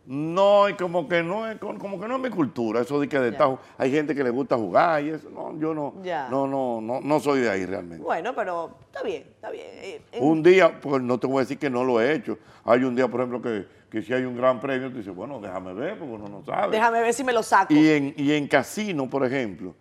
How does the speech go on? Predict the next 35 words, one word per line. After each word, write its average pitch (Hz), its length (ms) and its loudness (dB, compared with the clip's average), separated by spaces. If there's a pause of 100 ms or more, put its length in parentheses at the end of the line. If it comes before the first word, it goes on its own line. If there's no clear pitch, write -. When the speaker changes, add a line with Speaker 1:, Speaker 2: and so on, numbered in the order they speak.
(240)
Speaker 1:
yo 127 180 -2
no 202 140 -4
sé 190 200 0
jugar 156 300 4
casino, 135 440 -2
pero 139 180 2
a 131 40 6
veces, 143 400 0 (640)
cuando 123 320 2
estoy 139 220 2
en 165 60 0
algún 143 360 0
hotel 139 260 2
o 143 60 0
lo 139 100 0
que 139 80 -2
sea, 131 220 2
me 127 340 -4
gusta 160 300 0
meter 156 300 0
en 151 100 -4
la 151 80 2
maquinita, 139 640 -2
Speaker 2:
Ok. 113 60 0
Speaker 1:
es, 165 340 -4 (140)
que 135 200 2
no 165 220 -4
es 240 60 -4
nada 208 200 8
complicado, 127 560 2
pero 127 220 0 (180)
no 175 220 0
tengo 180 300 2
esa, 151 320 4
esa, 117 440 -2